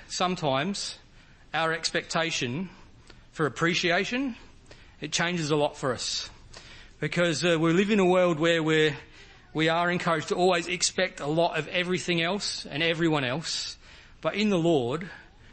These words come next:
when we simply go, when we're just appreciative of what God has done for us, it changes a lot of things. It, it, it fires us up to just, to want to drive and to want to serve. And I'll quote this to finish. First Thessalonians verse, uh, chapter five, verse eighteen, it says, "In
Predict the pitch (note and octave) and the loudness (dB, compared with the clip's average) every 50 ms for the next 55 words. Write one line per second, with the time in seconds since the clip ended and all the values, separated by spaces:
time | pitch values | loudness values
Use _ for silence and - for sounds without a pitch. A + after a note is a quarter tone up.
0 | - - - D#3 F3 F#3 G3 F#3+ E3 - - G3 G3+ F3+ D#3 D#3+ D#3 D3+ D3 C#3+ | -20 -10 -6 -4 0 2 2 2 2 0 0 -2 -2 -2 -2 -2 0 2 2 2
1 | C#3+ C#3 C3+ C#3 D3+ - F3+ D#3+ G#3 A3+ A3+ F3+ G#3 G3 - - D#3+ D#3 - - | 2 0 0 -2 -6 -4 -2 0 2 2 2 2 0 -4 -4 -6 -8 -8 -8 -8
2 | - - F#3 G#3+ G3+ - - G3 F3+ E3+ D#3 C#3+ C3+ B2+ C#3+ D#3 D3 B2+ A2+ D3+ | -2 0 0 0 0 -2 -2 -2 -2 -2 -2 -2 -4 -4 -4 -4 -4 -4 -4 0
3 | D#3 D#3 D#3 D3 C3+ C3 A#2+ - D3+ C3+ C3+ B2+ - B2 C3 C3 A2+ A#2+ D3 - | 0 0 0 0 -4 -8 -6 -4 -4 -4 -4 -4 -4 -2 0 0 0 -2 -4 -6
4 | - - - - - - - - - - - - - - - - C#3 - - F3+ | -6 -6 -6 -6 -8 -10 -12 -18 -20 -20 -20 -20 -20 -18 -16 -12 -6 -4 -2 0
5 | D#3 D#3 D#3+ D3+ C#3+ C#3+ C#3+ C3+ C#3 C#3 C3 - - C#3 C3 A#2+ A#2 A2+ C#3+ D#3+ | 0 0 0 0 0 -2 0 0 0 0 -2 -2 -2 -4 -4 -2 -4 -4 -4 -4
6 | - E3 E3 E3+ F3 E3+ F3+ - D#3+ D#3+ - - - F3 F#3+ G3 F#3+ E3 D#3 D#3 | -4 -4 -6 -6 -6 -8 -8 -8 -10 -12 -10 -2 0 2 2 4 2 0 -2 -4
7 | - - E3 E3 - - - D3 C3+ D3 D#3 B2+ - - - - C#3 D3 D#3 D3+ | -2 -2 -2 -2 -4 -6 -8 -6 -6 -4 -6 -6 -8 -10 -8 -6 -2 0 0 0
8 | D3 B2+ A2+ C3+ D3 D#3+ F3+ F#3 G3 G3+ F#3+ F#3 F3 D3+ C#3 C3+ - C3+ D3 D3 | 0 -2 -2 -2 0 2 2 2 0 -2 -2 -4 -4 -4 -4 -4 -2 -2 0 0
9 | C#3 C3 - - D#3 C#3+ C#3 C#3 D3+ D3+ D3+ - - G3+ G3+ - F#3+ E3 D3+ - | 0 0 0 0 0 0 0 0 -2 -2 -2 0 0 0 0 0 -4 -8 -8 -8
10 | D#3 - - E3 D#3+ E3+ F#3 - - - - - - - - - - - - - | -10 -8 -4 -2 0 0 -2 -2 -6 -10 -14 -16 -20 -20 -20 -20 -20 -20 -20 -20
11 | - - - F3+ G3 F3+ - - G3 F3+ - - E3 D#3+ D#3+ D#3+ D#3+ D#3 D#3 D3 | -12 -2 0 0 0 0 -2 -2 -2 -2 -2 -2 -2 0 0 0 2 0 0 -2
12 | C3 C3+ D3 D3+ D3+ C#3+ - - C3+ C3 B2+ - - D#3+ - - B2+ - - D3+ | -2 -4 -4 -4 -4 -4 -4 -4 -4 -4 -2 -4 -4 -6 -6 -8 -14 -6 -2 0
13 | C#3+ C#3+ C#3+ B2 C#3+ C#3+ C#3 - D3+ C#3+ C#3 C#3 C#3 C#3 C3+ C3 C#3 B2+ - D#3 | 0 0 0 -2 -4 -4 -4 -2 -2 0 0 0 0 -2 -2 -4 -4 -6 -4 -4
14 | C#3+ B2 C3 - - | -4 -2 -4 -6 -8